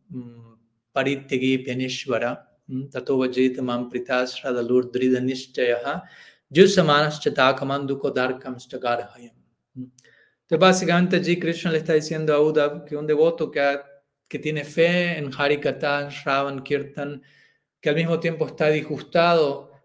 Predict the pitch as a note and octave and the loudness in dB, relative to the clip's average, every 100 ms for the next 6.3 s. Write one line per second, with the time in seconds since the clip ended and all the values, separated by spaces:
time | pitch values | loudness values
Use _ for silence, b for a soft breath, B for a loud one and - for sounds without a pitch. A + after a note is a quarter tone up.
0 | _ - C#3 C3+ D3 - D3+ C3+ C3+ C#3+ | _ -2 -2 -2 -6 -6 -6 -2 0 0
1 | C#3 C#3 - C#3 C3 C3 B2 C3+ C3+ C3 | -4 -12 -10 -8 -6 -8 -6 -4 -2 -4
2 | B2+ B2 C3+ A#2+ A#2 C3 C3 - C3+ - | -6 -6 -4 -2 -2 -4 -6 -6 -8 -8
3 | b b b _ _ E3+ D#3+ - F3+ G#3+ | b b b _ _ -6 -4 2 4 6
4 | G3+ F#3+ D#3+ C#3+ C#3+ C3+ C#3+ - C3+ C#3+ | 4 2 0 2 0 -2 -6 -10 -6 -6
5 | - D3+ D3+ - C#3 C#3 C#3+ C3 C#3 C#3 | -4 -6 -6 -6 -8 -6 -4 0 0 0
6 | C3+ C3+ - | -2 -8 -18